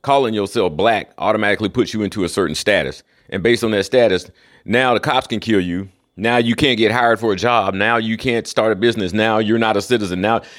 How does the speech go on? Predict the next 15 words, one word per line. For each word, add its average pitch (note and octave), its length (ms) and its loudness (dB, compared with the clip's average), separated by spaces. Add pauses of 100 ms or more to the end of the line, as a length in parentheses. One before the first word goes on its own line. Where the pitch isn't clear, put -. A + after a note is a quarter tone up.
it's A2+ 160 -2
all C#3 240 0
this D#3 160 -2
bad C3+ 680 0
things C#3 340 -4
that G2+ 100 -6
happen, A2+ 400 -4
and A2 200 2
nothing D#3+ 280 2
good C3 400 2 (600)
when B2 200 -4
you B2+ 120 -2
call A#2+ 200 0
yourself A2+ 300 0
black, G#2+ 320 0